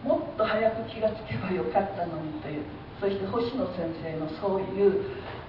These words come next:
あの、沖縄のために、あの、そういう夜間中学校を開校してくれたという気持ちに私たちも応えたいと思って取り組んできたんです。それで、先ほど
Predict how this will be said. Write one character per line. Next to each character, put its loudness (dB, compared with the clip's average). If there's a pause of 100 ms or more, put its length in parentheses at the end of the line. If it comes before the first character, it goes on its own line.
(100)
あ -8 (140)
の、 -2 (380)
沖 -4
縄 4
の 0
た -4
め -2
に、 -2 (560)
あ -8
の、 0 (300)
そ 0
う 0
い -4
う -4 (460)
夜 -4 (100)
間 0
中 -8
学 -2
校 2
を 2
開 -4 (160)
校 0
し -6
て -8
く -6
れ -2 (120)
た -2
と -8
い -6
う - (160)
気 -10
持 -2
ち -8
に -2 (200)
私 -4
た -6
ち -10
も -4 (160)
応 -8
え -6
た -6
い -6
と -6
思 -6
っ -8 (240)
て 2 (320)
取 -2
り -2
組 -2
ん -4
で -6
き -8
た -10
ん -8
で -10
す。 -14 (840)
そ 0
れ 8
で、 2 (360)
先 4
ほ 6
ど 4